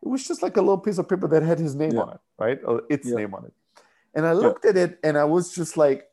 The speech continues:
Speaker 1: instantly smitten by Juan. Like, I was instantly just like, "Juan, huh? Hmm." I was just <laughs> looking at this plant, waiting for my double espresso. And then when I got my double espresso, I was just still stayed there for a couple of seconds because it was,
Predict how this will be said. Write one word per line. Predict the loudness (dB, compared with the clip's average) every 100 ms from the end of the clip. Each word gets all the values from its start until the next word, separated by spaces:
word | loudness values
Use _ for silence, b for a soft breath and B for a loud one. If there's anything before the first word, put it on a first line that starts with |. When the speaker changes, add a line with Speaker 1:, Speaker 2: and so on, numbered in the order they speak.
| _ -4
Speaker 1:
instantly | -4 -6 -8 -6 -4 -4 -4
smitten | -6 -10 -8 -6 -4
by | 0 2
Juan. | 0 -4 -4 -4 -4
Like, | -2
I | 0
was | 0 -4
instantly | -8 -8 -10
just | -10 -4
like, | -4 -6 _ _ _ -4
"Juan, | -2 -2 -4
huh? | -4 -4 -6 -14 _ _ _ -18
Hmm." | -10 -10 -10 _ _ _ _ -6
I |
was | -6 -4
just | 2
<laughs> | 2
looking | 2 2
at | 2
this | 0
plant, | 0 0 0 0
waiting | 2 2 2 -2
for | -2
my | 0
double | 2 2 0
espresso. | 0 -4 -2 -6 b b
And | -4
then | 0
when | 2
I |
got | 0 0
my | -4
double | -2 -2 -2
espresso, | -4 -4 -4
I | -2
was | -4 -6
just | -14 -16 _ _
still | -20 -2 0 2 0 -8
stayed | -20 -20 -8 -2 0 -2 -2
there | -2
for | 0 -4
a |
couple | -4 -4 -4
of |
seconds | -4 -6 -8
because | -8 -4 -2 -4
it |
was, | -8 -10